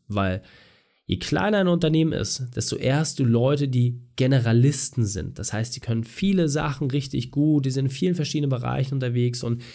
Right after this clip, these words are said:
halten ganz, ganz viele Bälle in der Luft. Je besser du wirst durch deine Prozesse, durch deine Strukturen, durch all das, was du im Hintergrund aufbaust, desto eher suchst du Spezialisten.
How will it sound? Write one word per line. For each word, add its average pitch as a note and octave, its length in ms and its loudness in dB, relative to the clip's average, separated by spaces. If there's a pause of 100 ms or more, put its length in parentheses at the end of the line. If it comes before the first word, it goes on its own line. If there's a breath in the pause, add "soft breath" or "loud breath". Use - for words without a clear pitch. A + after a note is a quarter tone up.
(260 loud breath)
halten C3+ 300 0
ganz, C3+ 180 2
ganz C#3 160 0
viele B2 200 -2
Bälle A#2+ 220 0
in A2 60 -2
der G#2+ 120 -6
Luft. A#2+ 260 -8
Je A#2+ 100 0
besser F#3+ 480 -2
du D#3+ 200 0
wirst A#2 380 -2 (600 soft breath)
durch A2+ 160 0
deine G#2 180 -2
Prozesse, E3 600 -2
durch B2 160 2
deine A2+ 200 -2
Strukturen, D3 540 -2
durch B2+ 200 0
all D3 160 -2
das, D3+ 160 -2
was - 140 -4
du C#3+ 80 -2
im C3+ 60 2
Hintergrund B2+ 320 0
aufbaust, D3 680 -2 (500 soft breath)
desto A#2+ 180 2
eher C#3 160 2
suchst C#3 240 0
du D3+ 220 -4
Spezialisten. - 1300 -2